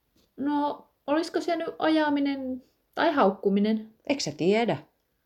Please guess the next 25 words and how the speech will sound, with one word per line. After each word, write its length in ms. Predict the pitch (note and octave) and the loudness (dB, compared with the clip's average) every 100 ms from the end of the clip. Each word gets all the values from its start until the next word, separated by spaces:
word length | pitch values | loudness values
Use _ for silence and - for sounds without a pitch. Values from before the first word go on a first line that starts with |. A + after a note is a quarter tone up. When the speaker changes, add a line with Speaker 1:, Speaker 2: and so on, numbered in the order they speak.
| _ _ _ _ _ | _ _ _ _ _
Speaker 1:
No, 720 | G#3+ B3+ C4+ C#4 C4+ C4+ C4+ - | 2 2 4 2 0 -2 -2 -2
kyllä 220 | E4 F#4+ | 2 2
se 120 | F#4+ | 2
kouluttaja 560 | F#4 - E4 - C#4+ C#4 | 2 2 0 2 2 2
sanoo, 600 | C#4+ C4+ C4 B3+ A#3+ - _ _ _ | 0 -2 -2 -2 -4 -8 _ _ _
kyllä 200 | C#4+ D4+ | 0 2
Mersys 360 | E4+ E4+ E4+ - | 2 0 -2 -4
paimenkoira 640 | E4 D#4+ C4 G3+ F#3 F3 | 0 2 4 2 2 0
tulee, 420 | F3+ F#3+ F3+ F3+ F#3 | 0 0 0 -2 -4
kun 100 | - | -6
se 100 | G3+ | -4
suorittaa 540 | A3 A#3+ A3 G#3+ A3 G#3 | 0 2 2 0 -2 0
ensiteksi 460 | A3 G#3+ G#3+ G3 | 0 0 -4 -8
perustutkinnon 840 | - B3 A#3+ - F3 F3 F#3 F#3+ G3+ | -2 2 2 2 -8 -6 -4 0 2
lammasten 520 | A#3+ G#3 F3 - F3 | 2 2 0 -6 -10
paimentamisesta. 920 | G3 G3 G3+ - - - A3 G#3+ - _ _ _ _ | -8 -8 -8 -10 -10 -12 -12 -14 -18 _ _ _ _
Speaker 2:
Perustutkinnon? 920 | D#4 D4 E3 - C#3+ C#3+ D3 C#3+ C#3+ C#3+ _ _ - | 0 2 0 -2 -8 -8 -8 -4 -4 -6 _ _ -2
Ja 80 | |
maksaa 480 | G#3+ D4+ D4+ E3+ C#3 | 0 0 -2 -4 -4
vai? 180 | C3 B2+ A#2+ _ _ _ _ _ _ _ _ | -4 -6 -10 _ _ _ _ _ _ _ _
Speaker 1:
No, 540 | - B3 C4+ C4+ C4+ C4 C4 _ _ _ | -2 0 2 0 -2 -4 -8 _ _ _
se 120 | - | -4
taisi 260 | D4 D4+ D#4+ | 0 2 2
olla 160 | D#4 | 2
siinä 480 | D#4 D#4 D4+ D4 - | 0 -2 -4 -4 -6